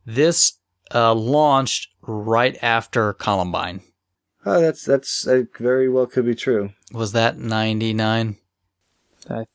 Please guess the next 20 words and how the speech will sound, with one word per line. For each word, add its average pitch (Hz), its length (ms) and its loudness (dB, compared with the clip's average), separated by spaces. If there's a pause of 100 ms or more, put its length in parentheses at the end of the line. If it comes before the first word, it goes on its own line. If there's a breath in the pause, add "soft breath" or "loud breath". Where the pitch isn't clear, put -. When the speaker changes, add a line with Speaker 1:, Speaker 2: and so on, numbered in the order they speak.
(160)
Speaker 3:
yeah, 123 240 6
it 123 40 6
was 113 160 0
around 101 260 -2
there. 98 220 -8 (140)
Speaker 2:
Yeah. 104 300 0 (440)
Speaker 1:
Yeah, 92 360 -2
I - 100 -2
wanna 113 140 0
say 120 120 0
it - 80 -2
was 104 100 -2
somewhere 95 360 0
right 92 140 2
around 92 280 0
there. 90 260 -4
And 107 200 -2
so 113 340 2
guns 160 560 0
were 131 520 2